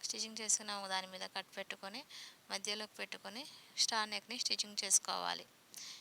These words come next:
స్ట్రైట్గా స్టిచ్చింగ్ చేసుకుంటాం. ఇలా స్టిచ్చింగ్ చేసుకుంటే, ఇలా స్టిచ్చింగ్ చేసుకుంటే మనకు ఈజీగా ఉంటుంది ఫ్రెండ్స్.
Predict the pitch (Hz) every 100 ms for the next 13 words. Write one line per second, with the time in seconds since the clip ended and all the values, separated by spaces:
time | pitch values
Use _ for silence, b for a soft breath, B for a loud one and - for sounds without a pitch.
0 | B - - - - - - - - -
1 | - - - - - - - - - -
2 | - - - - - - - - - -
3 | - - - 208 214 226 226 226 214 202
4 | 208 202 196 - 190 208 262 220 202 220
5 | 208 233 220 202 - 190 190 214 285 B
6 | B B B B - - - - - -
7 | - - - - - - 220 214 214 226
8 | 240 240 220 - 214 233 247 220 214 240
9 | 233 208 214 220 226 208 196 196 196 202
10 | 196